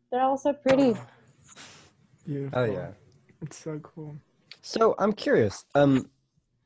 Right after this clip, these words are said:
Speaker 3: so obviously, you know, you talked about how you, you were already doing theatre quite, quite a lot before the company, but, like, what initially got you into, like, doing theatre and this kind of stuff?
Speaker 1: Ooh, yeah. I've been doing theater since I was, like,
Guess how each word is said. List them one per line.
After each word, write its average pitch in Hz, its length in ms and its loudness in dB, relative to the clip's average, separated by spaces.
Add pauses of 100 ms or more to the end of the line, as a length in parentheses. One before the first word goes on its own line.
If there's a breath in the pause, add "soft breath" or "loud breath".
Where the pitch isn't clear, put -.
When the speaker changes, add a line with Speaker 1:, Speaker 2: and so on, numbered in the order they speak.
(260)
Speaker 3:
so - 140 0
obviously, 185 420 6
you 131 60 6
know, 104 360 0
you 110 80 -12
talked 117 160 0
about 107 160 -2
how 107 260 -4
you, 113 260 -6
you 120 200 -8
were 127 80 0 (120)
already 123 280 -2
doing 113 260 2
theatre 104 360 -2
quite, - 380 -4 (460)
quite 127 200 4
a 113 60 6
lot 110 200 4
before 101 560 0 (120)
the 110 80 -10
company, 127 260 0
but, 104 140 2
like, 120 120 4
what 131 360 2
initially 127 420 4
got 113 180 2
you 101 100 0
into, 117 220 -2 (160)
like, 90 200 -8
doing 98 240 -2
theatre 92 520 -4
and 92 120 -6
this 90 100 -8
kind 90 200 -10
of 95 80 -12
stuff? - 320 -8 (360)
Speaker 1:
Ooh, 214 480 0
yeah. 233 440 4 (160)
I've 233 200 -8
been 480 140 4
doing 285 280 4
theater 190 280 0
since 185 220 -10
I 175 160 -2
was, 175 200 -6
like, 175 160 -8